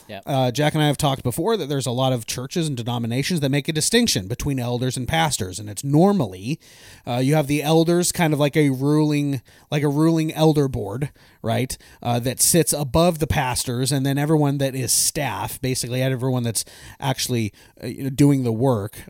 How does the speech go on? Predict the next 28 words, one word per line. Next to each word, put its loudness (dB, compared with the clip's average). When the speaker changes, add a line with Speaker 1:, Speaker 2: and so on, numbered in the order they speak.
Speaker 2:
uh, -10
they -4
call -2
them -6
pastors, -4
and -6
they -2
make -4
a -8
distinction -2
between -4
the -2
two, -12
um, -10
both -2
in -4
form -2
and -2
in -4
function. -6
Uh, -2
and -2
it's -4
important -2
to -2
understand -4
that -6
that -2